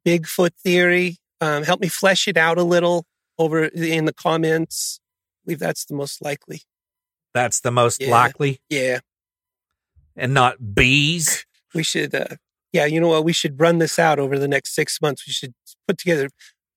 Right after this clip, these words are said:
Speaker 1: two posses of research teams and, and see, see how this nets out.
Speaker 2: I do wanna note that, uh, my source for this episode was a book by the name of Out of Bounds by an author, Drew Hurst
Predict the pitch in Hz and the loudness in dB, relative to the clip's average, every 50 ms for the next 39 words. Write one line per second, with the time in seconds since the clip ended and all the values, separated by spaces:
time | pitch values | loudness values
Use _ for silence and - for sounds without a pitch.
0 | _ - - 220 180 - - 190 180 175 - - 180 143 151 143 127 147 151 170 | _ -2 0 0 0 2 2 4 4 2 2 -2 -4 -2 -4 -4 -2 0 0 0
1 | 170 - - 156 135 - - - - 165 139 135 127 - 143 127 131 - _ _ | 0 0 0 -2 -2 -2 -6 -6 -4 -4 -4 -4 -4 -4 -6 -8 -8 -10 _ _
2 | - 143 139 - - 165 - 131 131 - - - 156 147 131 - 139 135 131 135 | -20 -20 -16 -12 -10 -8 -8 -8 -10 -12 -10 -10 -8 -6 -4 -4 -4 -4 -4 -6
3 | 131 - - 139 131 127 - - - 139 131 127 127 - _ - 196 - _ _ | -6 -6 -4 -4 -4 -4 -4 -8 -10 -8 -8 -8 -8 -10 _ -20 -20 -20 _ _
4 | _ _ _ _ _ - - 160 165 165 180 190 196 196 190 185 175 170 180 175 | _ _ _ _ _ 2 4 4 6 6 6 6 8 6 6 4 4 4 4 6
5 | 180 202 202 - 185 165 170 160 151 143 135 135 117 143 151 151 - - 220 190 | 4 4 2 2 2 2 4 4 4 4 4 2 2 2 2 4 4 4 6 6
6 | 185 175 - - - - _ _ _ _ _ _ - - 175 160 165 156 - 175 | 6 4 2 -4 -8 -12 _ _ _ _ _ _ 2 2 4 6 4 4 4 2
7 | 156 - 165 - 180 160 151 151 135 - - - _ - 160 175 202 185 214 220 | 2 2 2 4 6 6 6 4 2 -2 -6 -12 _ 4 6 6 6 6 6 4
8 | 214 185 135 185 202 190 - - - - _ - 127 156 165 165 170 165 165 160 | 4 4 6 6 6 6 6 2 -4 -20 _ 2 4 4 4 4 4 4 4 4
9 | 165 160 160 170 - 127 127 - - - 165 190 208 214 - 247 - 139 120 175 | 2 2 -2 -2 -2 -2 -2 0 2 4 4 6 6 4 4 2 0 2 2 4
10 | 196 208 180 139 113 101 92 - - - - _ _ _ _ _ - 123 127 120 | 4 4 4 2 -2 -4 -10 -12 -14 -14 -16 _ _ _ _ _ 0 4 4 6
11 | 120 123 135 135 131 - 151 127 117 110 120 143 170 170 151 117 - - 160 151 | 6 4 4 2 2 2 0 -2 -2 0 2 2 2 2 0 0 2 4 4 4
12 | 139 127 - - | 4 2 -2 -6